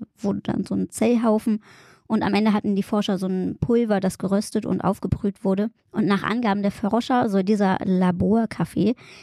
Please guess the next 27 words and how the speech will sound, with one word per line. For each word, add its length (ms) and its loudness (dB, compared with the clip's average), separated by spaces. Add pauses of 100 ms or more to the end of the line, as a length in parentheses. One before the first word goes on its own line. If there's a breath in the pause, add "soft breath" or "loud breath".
(120)
in 120 2
Bezug 280 -2
auf 200 -4
Geruch 340 0
und 140 0
Geschmack 540 0
erstaunlich 640 0 (400 soft breath)
gut 400 0
einem 440 2 (100)
normalen 640 2
Kaffee 300 -6
ähneln. 480 2 (440 loud breath)
Wir 240 4
haben 180 2
uns 160 0
hier 120 2
jetzt 240 0
auch 180 0
eine 140 2
Tasse 320 0
aufgebrüht 880 0
oder 200 2
ihr 200 2
habt 160 -2
das 120 0
vorbereitet, 680 0
wunderbarerweise. 920 2